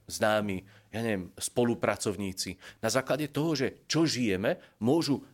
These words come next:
dedukovať, že naozaj sme veriaci, lebo to tak ovplyvňuje naše správanie, naše myslenie, náš jazyk, že, že, a ja nemusím hovoriť hneď o Bohu, ale môjim správaním môžem ako keby vystúpiť z toho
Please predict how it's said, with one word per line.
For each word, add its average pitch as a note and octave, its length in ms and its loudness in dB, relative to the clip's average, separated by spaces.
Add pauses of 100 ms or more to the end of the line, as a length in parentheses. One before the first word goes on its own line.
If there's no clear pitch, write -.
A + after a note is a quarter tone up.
dedukovať, A#2+ 800 0
že G#2 80 0
naozaj A#2+ 400 2
sme A#2 160 2
veriaci, A2 480 2
lebo A2+ 240 0
to C3 80 -2
tak - 240 -4
ovplyvňuje A#2+ 960 0
naše A#2 240 2
správanie, B2 560 2
naše A#2 240 0
myslenie, A#2+ 560 0
náš A2 320 2
jazyk, B2 400 0 (320)
že, B2 160 0
že, A#2 160 -4
a A2 240 2
ja B2 160 6
nemusím C3 400 0
hovoriť B2 400 2
hneď B2+ 240 2
o C3 60 -2
Bohu, C3 260 0 (240)
ale A2 80 4
môjim A#2+ 240 2
správaním A2+ 720 0 (160)
môžem C3 320 2
ako D3 160 -4
keby A#2+ 400 0
vystúpiť D3+ 800 -2
z - 160 -2
toho B2 400 2